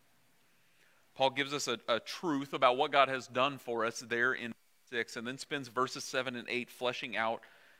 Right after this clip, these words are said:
how what God has done for us is so drastically different from what we might normally ex-, expect.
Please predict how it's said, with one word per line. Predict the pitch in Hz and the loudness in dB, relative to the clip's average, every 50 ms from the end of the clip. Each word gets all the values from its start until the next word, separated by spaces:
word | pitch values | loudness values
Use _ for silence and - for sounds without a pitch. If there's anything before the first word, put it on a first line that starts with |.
| _ _ _ - | _ _ _ 2
how | - 135 131 | 6 6 6
what | 120 110 120 143 156 - 135 | 6 8 6 6 6 8 8
God | 139 135 135 | 8 8 8
has | 127 127 120 110 | 6 2 -6 -2
done | 104 117 117 131 135 127 | 2 2 4 4 2 -2
for | - - 123 120 117 | -4 0 2 4 4
us | 117 - | 2 2
is | 131 117 | -2 -4
so | - 127 113 | -4 -4 -4
drastically | 101 107 117 120 135 143 - - 151 135 - 135 117 | 0 4 8 8 8 6 4 -4 -10 -8 -6 -6 -4
different | 107 131 131 - - 117 107 - | -2 -2 -2 -2 -2 -6 -6 -6
from | - 117 110 | -6 -6 -4
what | 110 113 120 120 - - 107 | 0 2 4 4 2 2 -2
we | 117 120 120 117 113 - - - - _ - | -6 -4 -4 -6 -8 -10 -16 -20 -20 _ 0
might | 113 117 113 113 87 | 4 4 4 4 2
normally | 110 113 117 117 113 110 107 107 107 - - | -4 -4 -4 -4 -4 -6 -6 -8 -10 -10 -12
ex-, | 95 98 - - - - - _ _ _ - | -14 -12 -12 -10 -12 -12 -14 _ _ _ -8
expect. | - 104 - - - - - 139 110 - - - _ _ - | -6 -6 -6 -6 -6 0 2 2 2 2 -2 -8 _ _ -20